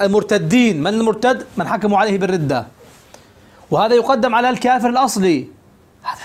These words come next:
هذا، هذه هدية لأمريكا، هدي-، الوهابية هدية لأمريكا. طيب، حملوا السلاح وأثبتوا وجودهم في الساحة. آه،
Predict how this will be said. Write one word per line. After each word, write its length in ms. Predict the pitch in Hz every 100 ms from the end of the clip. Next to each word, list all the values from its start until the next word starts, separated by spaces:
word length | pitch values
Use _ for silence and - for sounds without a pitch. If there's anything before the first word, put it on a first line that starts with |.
| -
هذا، 140 | - - - -
هذه 160 | 208 196 -
هدية 320 | 247 427 403
لأمريكا، 460 | 233 202 165 135 135 - - - - - - _ _ -
هدي-، 240 | 156 -
الوهابية 640 | 180 185 226 226 277 277 240
هدية 260 | 254 277
لأمريكا. 500 | 208 170 151 131 131 - - - - -
طيب، 240 | 190 - - - - - - - - - - - - - - - - - _ _ - - - - - - -
حملوا 320 | - 247 208
السلاح 840 | 185 - 175 196 247 - - - - _ _ _ -
وأثبتوا 1900 | 208 233 226 - - _ _ - - - - - - 254 190 202 202 190
وجودهم 320 | 156 180 208
في 60 | 214
الساحة. 540 | 202 - 220 127 117 - _ _ _ _ _ _ _ _ _ _ - - - - -
آه، 1300 | 185 185 180 175 170 175 175 - - 294 - - -